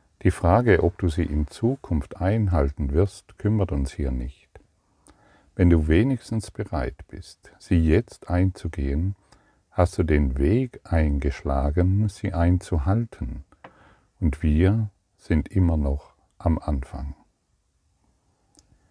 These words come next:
Du fragst dich vielleicht, warum es beispielsweise wichtig ist zu sagen,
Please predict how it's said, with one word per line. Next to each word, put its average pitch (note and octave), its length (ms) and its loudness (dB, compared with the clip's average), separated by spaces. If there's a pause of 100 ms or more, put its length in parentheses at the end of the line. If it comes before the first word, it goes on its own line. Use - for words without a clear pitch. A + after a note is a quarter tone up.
(520)
Du F#2 80 2
fragst - 420 0
dich D2 160 -2
vielleicht, E2 540 2
warum E2 260 0
es D#2+ 120 -4
beispielsweise D#2+ 1160 -2
wichtig E2+ 440 -4
ist D2+ 220 -4
zu F2 100 -4
sagen, E2 640 -2